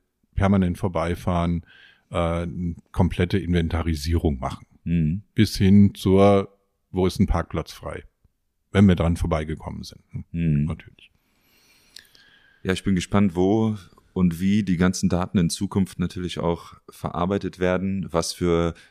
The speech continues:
Speaker 2: ja, was für Nutzen und Erkenntnisse daraus auch irgendwie entstehen, weil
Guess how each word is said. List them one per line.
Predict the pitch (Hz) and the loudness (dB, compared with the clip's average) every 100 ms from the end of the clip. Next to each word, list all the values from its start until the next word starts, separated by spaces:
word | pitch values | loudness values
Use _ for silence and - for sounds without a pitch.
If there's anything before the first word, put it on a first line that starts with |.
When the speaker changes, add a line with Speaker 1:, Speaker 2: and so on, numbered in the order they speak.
| _ _ - - | _ _ -20 -10
Speaker 2:
ja, | 80 | -6
was | 85 - | -4 -2
für | 90 | 0
Nutzen | 90 101 - 87 | 0 0 -2 0
und | 76 | 0
Erkenntnisse | 71 - 104 - 73 - 69 | -4 -2 -4 -2 -4 -6 -8
daraus | 65 71 73 - | -8 -6 -6 -8
auch | 69 | -8
irgendwie | 76 76 71 | -6 -6 -4
entstehen, | 71 - - 85 123 - _ _ _ _ | -4 -4 -4 -4 -4 -8 _ _ _ _
weil | 78 76 73 73 73 | -4 -2 0 -2 -4